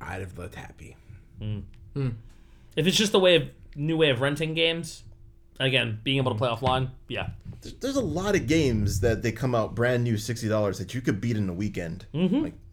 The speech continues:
Speaker 2: Almost
Speaker 4: Devil May
Speaker 2: all of
Speaker 4: Cry
Speaker 2: them,
Speaker 4: five.
Speaker 2: one would
Speaker 4: That,
Speaker 2: say.
Speaker 4: there's, when I get, when I'm into a game, I will beat it over a weekend.
Speaker 2: Same.
Speaker 4: When I get it.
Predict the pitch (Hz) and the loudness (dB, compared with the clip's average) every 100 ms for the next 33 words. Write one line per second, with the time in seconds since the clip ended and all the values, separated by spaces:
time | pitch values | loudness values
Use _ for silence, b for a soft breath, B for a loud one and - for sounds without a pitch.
0 | - - - 170 240 208 254 247 120 107 | -20 -20 -2 2 4 6 6 6 2 0
1 | - - B - 139 127 131 123 107 185 | -8 -14 B -4 0 2 2 2 4 2
2 | 214 165 - B B B - 123 180 214 | 2 -2 -10 B B B -2 6 6 8
3 | 180 170 147 165 185 175 165 160 131 147 | 6 4 4 4 4 2 2 2 6 6
4 | 120 135 147 127 127 127 107 104 101 98 | 6 6 6 2 2 2 2 0 0 0
5 | 101 95 78 - 135 160 165 107 92 92 | 0 -2 -6 -6 -2 0 0 -4 -4 -4
6 | 82 69 | -6 -8